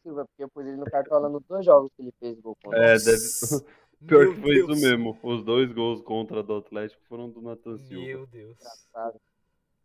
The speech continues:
Speaker 2: Cara, gols de falta. Não teve nenhum time que fez mais de um gol de falta no campeonato.
Speaker 3: Não,
Speaker 1: Destaque
Speaker 3: time
Speaker 1: pro gol do
Speaker 3: teve.
Speaker 1: Benítez.
Speaker 2: Não, não teve.
Speaker 3: Teve, o São Paulo fez dois.
Speaker 1: Não.
Speaker 2: Um só.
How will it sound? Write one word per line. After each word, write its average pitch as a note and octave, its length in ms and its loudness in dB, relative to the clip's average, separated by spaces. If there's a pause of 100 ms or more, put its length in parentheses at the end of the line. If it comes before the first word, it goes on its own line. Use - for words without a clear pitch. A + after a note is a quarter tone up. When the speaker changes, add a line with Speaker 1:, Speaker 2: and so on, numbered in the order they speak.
(460)
Speaker 2:
Cara, G2 300 4
gols F#2+ 360 -4
de G#2 120 -14
falta. F2+ 720 -4 (280)
Não F#2 300 -10
teve F#2+ 300 -8
nenhum F#2+ 340 -8
time G2+ 300 -12
que - 80 -20
fez F#2 260 -6
mais F#2 340 -4
de F2+ 120 -14
um F2+ 160 -10
gol F2 180 -10
de F2 100 -18
falta E2+ 380 -12
no E2+ 100 -14
campeonato. E2 600 -18 (560)
Speaker 3:
Não, F#3 120 -16
Speaker 1:
Destaque D#3 260 -14
Speaker 3:
time E3 120 -20
Speaker 1:
pro G3 100 -16
gol F3 140 -8
do F3+ 80 -18
Speaker 3:
teve. F3+ 140 -10
Speaker 1:
Benítez. F#3+ 340 -6 (480)
Speaker 2:
Não, A2 400 -2 (100)
não B2 200 -12
teve. D#3+ 340 -12
Speaker 3:
Teve, F3+ 300 -14
o A#2 60 -20
São B2+ 140 -20
Paulo E3+ 200 -14
fez D#3 140 -20
dois. G#2 220 -20 (1080)
Speaker 1:
Não. C3 240 -10
Speaker 2:
Um A#2 40 -10
só. F2 380 -10